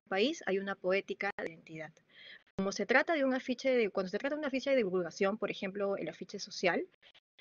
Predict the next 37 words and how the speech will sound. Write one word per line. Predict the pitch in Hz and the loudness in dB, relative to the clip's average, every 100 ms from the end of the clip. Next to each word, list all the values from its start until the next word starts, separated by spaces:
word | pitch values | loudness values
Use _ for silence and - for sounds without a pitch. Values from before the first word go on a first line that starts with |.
| _ | _
cobra | - 269 285 285 277 | 12 12 12 10 8
una | 240 262 | 6 2
importancia | 285 226 - 233 240 262 | 2 0 0 -2 0 0
rele-, | 247 190 175 190 | 2 2 2 4
eh, | 180 170 | 4 2
especial, | 170 - - 240 240 226 | -2 -4 4 6 6 4
relevante, | 170 185 202 202 220 | 2 4 4 4 2
la | 277 196 | 2 0
manera | 180 208 226 240 240 | -2 0 2 2 0
en | 196 | -2
la | 185 | -4
cual | 175 208 220 240 | 0 4 4 2
se | 247 | -2
representa | 220 196 180 - _ 226 | -6 -6 -8 -10 _ -8
el | |
universo | 220 190 190 196 | -6 -8 -10 -10
temático, | 220 185 202 190 170 - - | -10 0 2 0 -6 -20 -12
así | 180 - | -8 -6
como | 208 220 | -2 0
las | 214 208 | 0 -2
estrategias | 202 - 170 202 208 - 220 233 - - | -6 -8 -6 -4 -4 0 0 0 -4 -6
que, | 202 202 214 220 - | -2 0 0 -4 -8
de | 208 190 | -2 0
la | 180 | -2
significación | 190 175 - 175 - 220 320 - - - | -4 -8 -8 -4 2 4 4 -2 -20 -6
que | - | 0
enfocan | 214 - 262 277 269 | 2 4 4 6 4
al | 226 | 4
usuario | 208 - 262 240 269 | 2 4 6 6 4
con | 240 | 2
su | 214 | -4
participación | - - 180 - 170 214 202 | -6 -6 -10 -8 -4 -2 0
en | 214 | 0
la | |
construcción | 208 196 175 - 185 | -2 -2 -6 -4 -2
de | 196 | -2
sentido. | 190 170 165 156 | -4 -6 -4 -6